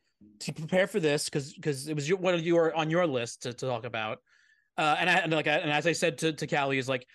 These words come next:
if we were doing this a month and a half ago, we probably would have been talking about The Endless. <laughs> But since we just talked about it with Justin and, and Aaron, we're gonna talk about Blair Witch. Um, but I, found footage in general for me is something that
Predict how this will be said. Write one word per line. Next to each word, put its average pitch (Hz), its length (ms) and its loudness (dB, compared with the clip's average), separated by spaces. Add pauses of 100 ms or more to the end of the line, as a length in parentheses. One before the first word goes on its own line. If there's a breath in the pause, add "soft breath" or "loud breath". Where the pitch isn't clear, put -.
(220 soft breath)
if 160 80 0
we 175 60 4
were 170 80 4
doing 190 180 2
this 180 120 0
a 175 40 0
month 175 120 2
and 175 100 0
a 151 40 0
half 190 240 0
ago, 156 220 0
we 143 80 -2
probably 160 180 2
would 165 60 2
have 160 80 2
been 170 80 0
talking 170 60 -2
about 165 100 -2
The 190 100 -2
Endless. 143 480 -2 (160)
<laughs> - 180 -20
But - 300 -8
since - 340 -2 (340 loud breath)
we 175 100 -2
just 170 160 -2
talked 196 180 2
about 165 240 2
it 151 80 0
with 139 160 0
Justin 151 400 -2
and, 143 100 -2
and 156 200 -2
Aaron, 156 400 0 (420)
we're 160 100 2
gonna 151 120 -2
talk 160 120 2
about 156 160 2
Blair 151 200 0
Witch. 117 280 -8 (360 soft breath)
Um, 160 500 0 (560)
but 202 340 -2 (680)
I, 240 320 -6
found 392 320 0
footage 302 300 0
in 180 140 -4
general 147 400 0
for 123 140 -8
me 110 300 -10
is 147 120 -8
something 151 460 -4
that 117 240 -2